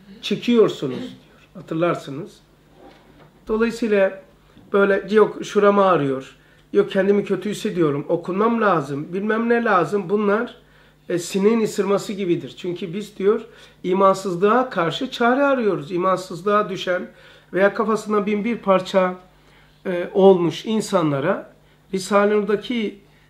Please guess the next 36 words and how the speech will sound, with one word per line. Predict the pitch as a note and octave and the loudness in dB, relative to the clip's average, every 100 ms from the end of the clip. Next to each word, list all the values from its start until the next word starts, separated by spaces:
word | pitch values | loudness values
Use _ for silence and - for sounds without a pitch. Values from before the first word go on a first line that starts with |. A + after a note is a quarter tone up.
| _ - | _ -4
imani | F#3+ G3+ G#3 A#3 A#3+ | 0 2 4 2 2
ve | G3+ | 0
itikadi | G3 G3+ G3+ G3 G#3+ - - | 0 0 2 2 -2 -12 0
dersler | G3 F#3+ - G3+ D3 - _ | 4 4 2 -4 -4 -14 _
tespit | D#3 C#3+ - D3 | -10 -10 -12 -12
ediliyor | D3 D3 C#3 C#3 | -10 -8 -6 -8
Kur'an'dan, | - C#3+ C#3 C3+ B2 | -6 -4 -4 -6 -8
diyor. | B2 E3 G#3+ - _ _ _ _ | -8 -8 -8 -12 _ _ _ _
"E, | F#3+ | -6
siz | F#3 A3+ F3 | -6 -6 2
beni | G3 E3+ F3+ - | 2 4 0 2
bedensel, | G3+ G#3 G3+ G3+ G3+ - F#3 | 4 4 0 2 2 2 2
yok | F3+ D#3+ | 0 0
gözüm | F#3 F3+ D#3+ F#3 | -2 0 0 0
görmüyor, | E3+ E3+ D#3+ C3 A#2+ B2+ C#3+ _ _ _ - _ _ | 2 2 2 -4 -12 -16 -20 _ _ _ -20 _ _
yok | F#3+ F#3+ | 0 0
şuram | - F#3 F#3 F#3 | 0 2 4 4
ağrıyor, | E3+ D3+ C3+ C#3+ - | 2 0 -4 -6 -2
uykum | G3 G3 G3 G#3 F#3+ | 0 0 -2 0 2
yok, | E3+ C#3 - - | 0 -2 -6 -4
yok | F3+ F#3+ - | 0 0 0
tuvalete | F#3 F#3+ F#3+ F#3 F#3+ | 2 4 2 0 -6
gidemiyorum, | F3 F#3 F#3 D#3+ C3+ B2 E3 | 0 2 2 -2 -4 -8 -8
bilmem | E3 F#3+ G3+ F3+ | -6 -4 -2 -2
ne, | D#3 F#3 - _ _ _ _ _ _ - | -4 -8 -12 _ _ _ _ _ _ -2
e, | |
yok | G3+ A3 G#3 | 2 2 0
işte | G3 - G#3 | -4 -4 -4
kendimi | G#3 G3 G3+ F#3+ | 0 2 2 0
kötü | F#3+ F#3 F#3+ | -2 -2 -4
hissediyorum, | F3+ G3 D#3+ D#3+ C3 C#3 E3+ | -6 -6 -4 -4 -4 -8 -4
beni | F#3+ G3 G3+ | 0 2 2
cinler, | E3 G3 G3+ G3 F3+ | 0 0 2 0 0
cinler | F#3 G3 G3 | -2 0 -2
şey | - F#3+ | 0 -2
yaptı." | F#3 - - C#3 | -2 -6 -12 -12